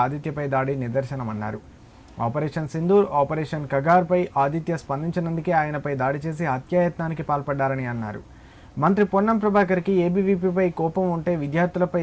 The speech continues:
దాడి కాదు, సిద్ధాంతపరంగా కొట్లాడాలన్నారు. రాబోయే రోజుల్లో ఎలాంటి శక్తులను ఎదుర్కోవడానికైనా తాము సిద్ధంగా ఉన్నామని, తమను భావాజాలం పరంగా ఎదుర్కోలేని వారే ఇలాంటి పిరికిపంద చర్యలకు పాల్పడుతున్నారని అన్నారు. ఇప్పటికైనా ప్రభుత్వం ఆదిత్యపై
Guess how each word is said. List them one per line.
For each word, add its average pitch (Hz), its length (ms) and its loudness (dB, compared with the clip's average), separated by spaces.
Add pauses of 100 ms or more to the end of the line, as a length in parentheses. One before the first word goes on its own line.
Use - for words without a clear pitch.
(120)
దాడి 156 260 4
కాదు, 156 220 2 (420)
సిద్ధాంతపరంగా 180 760 4 (100)
కొట్లాడాలన్నారు. 135 840 0 (460)
రాబోయే 156 380 6
రోజుల్లో 180 300 4 (120)
ఎలాంటి 185 360 4
శక్తులను 175 520 0
ఎదుర్కోవడానికైనా 165 880 0
తాము 143 240 -2
సిద్ధంగా 151 420 -2
ఉన్నామని, 147 380 -4 (440)
తమను 175 240 4 (120)
భావాజాలం 180 680 8
పరంగా 160 320 0 (160)
ఎదుర్కోలేని 156 680 -2
వారే 139 260 2 (420)
ఇలాంటి 180 320 4 (100)
పిరికిపంద 196 480 2 (120)
చర్యలకు 175 440 0
పాల్పడుతున్నారని 147 840 -2
అన్నారు. 117 260 -6 (420)
ఇప్పటికైనా 165 500 0 (120)
ప్రభుత్వం 170 420 -2 (600)
ఆదిత్యపై 175 460 4